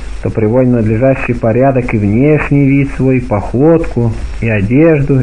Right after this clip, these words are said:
и всё. И потом уже вступаем в разговор. А когда приступаем к Богу, то зеваем, почёсываемся, оборачиваемся во все стороны,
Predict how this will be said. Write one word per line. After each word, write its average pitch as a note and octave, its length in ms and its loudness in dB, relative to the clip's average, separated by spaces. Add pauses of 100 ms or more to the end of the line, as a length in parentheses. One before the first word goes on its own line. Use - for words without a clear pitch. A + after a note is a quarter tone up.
и A#2 80 0
всё. B2+ 360 0 (1000)
И - 40 -4
потом F3 360 0
уже F#3 120 0
вступаем B2+ 460 0
в D#3+ 40 -2
разговор. G#2 560 0 (800)
А B2 100 -4
когда B2+ 240 0
приступаем A#2+ 720 -2
к G2+ 80 -2
Богу, C3+ 600 4 (1120)
то A2 320 0
зеваем, C3+ 920 2 (280)
почёсываемся, E3+ 1400 2 (540)
оборачиваемся G3 1120 2
во F3+ 120 2
все - 180 0
стороны, D#3 640 0